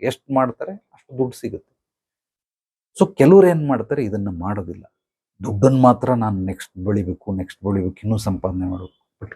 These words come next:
ಕೆಲ್ಸದಲ್ಲಿ ಏನ್ ಸಂಪಾದನೆ ಮಾಡಿದೆ, ನೆಕ್ಸ್ಟ್ ಲೆವೆಲ್ ಏನ್ ಮಾಡ್ತಾ ಇದೀಯ? ಮಾಡೋದಿಲ್ಲ. ನಾನ್ ಸುಮಾರು ಜನಕ್ಕೆ ಟೆಸ್ಟ್ ಮಾಡ್ತೀನಿ. ಇದೊಂದು ಜುಬ್ಬ ಎಷ್ಟಪ್ಪ ಹೊಲಿಯಕ್ಕೆ? ಐನೂರು ರೂಪಾಯಿ ಗುರುಜಿ.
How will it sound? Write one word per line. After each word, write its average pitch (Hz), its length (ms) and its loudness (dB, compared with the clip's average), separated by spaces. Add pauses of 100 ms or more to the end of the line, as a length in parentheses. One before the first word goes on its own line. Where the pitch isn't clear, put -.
ಕೆಲ್ಸದಲ್ಲಿ 131 640 2
ಏನ್ 139 160 2
ಸಂಪಾದನೆ 120 540 -2
ಮಾಡಿದೆ, 95 240 -8
ನೆಕ್ಸ್ಟ್ 104 300 -8
ಲೆವೆಲ್ 131 240 4
ಏನ್ 147 280 4
ಮಾಡ್ತಾ 135 280 -2
ಇದೀಯ? 98 240 -10 (1400)
ಮಾಡೋದಿಲ್ಲ. 104 440 2 (280)
ನಾನ್ 131 140 4
ಸುಮಾರು 139 340 4
ಜನಕ್ಕೆ 156 260 0
ಟೆಸ್ಟ್ - 280 -4
ಮಾಡ್ತೀನಿ. 98 440 -6 (280)
ಇದೊಂದು 107 320 4
ಜುಬ್ಬ 110 300 4 (1120)
ಎಷ್ಟಪ್ಪ 110 320 0
ಹೊಲಿಯಕ್ಕೆ? 98 580 0 (1300)
ಐನೂರು 127 240 4
ರೂಪಾಯಿ 104 220 2
ಗುರುಜಿ. - 460 -10